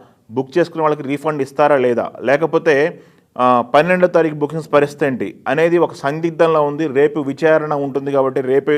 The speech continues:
ఏ రకంగా కోర్టు వ్యాఖ్యానిస్తుంది అనేది మనం చూడాలి. ఈ డైరెక్షన్స్ అన్నీ కూడా జీవోని రద్దు చేస్తున్నట్టు ఫిల్మ్ డెవలప్‌మెంట్ కార్పొరేషన్‌కి ప్లస్ గవర్నమెంట్‌కి డైరెక్షన్స్ అయితే ఇవ్వడం జరిగింది.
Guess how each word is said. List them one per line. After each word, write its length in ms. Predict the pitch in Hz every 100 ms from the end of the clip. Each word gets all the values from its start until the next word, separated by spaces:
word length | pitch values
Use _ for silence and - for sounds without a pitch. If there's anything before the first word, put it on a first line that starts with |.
| -
ఏ 180 | 120 139
రకంగా 380 | 143 139 139 143
కోర్టు 300 | 139 131 127
వ్యాఖ్యానిస్తుంది 580 | 127 127 131 131 - 127
అనేది 200 | 131 147
మనం 240 | 120 117 127
చూడాలి. 400 | 139 143 147 180 - - _ _
ఈ 180 | 131 143
డైరెక్షన్స్ 640 | 113 135 165 170 180 165
అన్నీ 260 | 156 151 156
కూడా 520 | 151 151 151 135 143 143 _ _
జీవోని 640 | 117 135 156 160 151 127 87 - 101
రద్దు 280 | 113 123
చేస్తున్నట్టు 760 | 160 165 156 160 151 - 143 165 - -
ఫిల్మ్ 260 | 139 170
డెవలప్‌మెంట్ 640 | 160 151 147 - 139 139
కార్పొరేషన్‌కి 760 | 143 135 143 143 139 143 131 160
ప్లస్ 360 | 170 139 139 139
గవర్నమెంట్‌కి 960 | 131 127 117 135 147 147 147 139 143 131
డైరెక్షన్స్ 460 | 123 127 131 131
అయితే 160 | 135 127
ఇవ్వడం 260 | 123 143
జరిగింది. 480 | 135 127 131 139 196